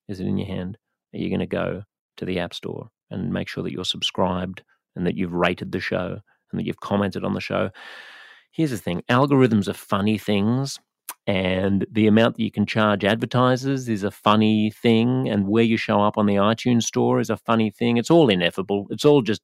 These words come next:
designed by pixies who are toiling away in some slave dungeon somewhere in Silicon Valley. I don't quite know how it works. I think that's how it works. And what the pixies like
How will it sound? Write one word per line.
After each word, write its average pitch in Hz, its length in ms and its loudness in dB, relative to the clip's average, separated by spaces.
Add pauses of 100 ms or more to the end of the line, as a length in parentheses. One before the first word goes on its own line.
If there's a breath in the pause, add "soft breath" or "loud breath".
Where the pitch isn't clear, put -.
(100)
designed 107 720 2
by 90 240 2 (100)
pixies 117 720 -2 (160)
who 90 80 0
are 87 60 0
toiling 120 380 2
away 104 540 2 (600 soft breath)
in 104 140 2
some 107 400 2
slave 110 480 2
dungeon 110 540 4
somewhere 107 580 0
in 101 320 -4
Silicon 110 420 0
Valley. 110 300 2
I 110 40 0
don't 87 180 -2
quite 98 200 2
know 110 160 2
how 95 140 -2
it 98 60 -2
works. 113 280 -2
I - 40 -20
think 135 180 0
that's - 180 -6
how 92 120 -6
it 92 80 -8
works. 107 340 -6 (560 soft breath)
And 135 220 4
what 165 160 6
the - 80 -2
pixies 202 420 2
like 143 400 4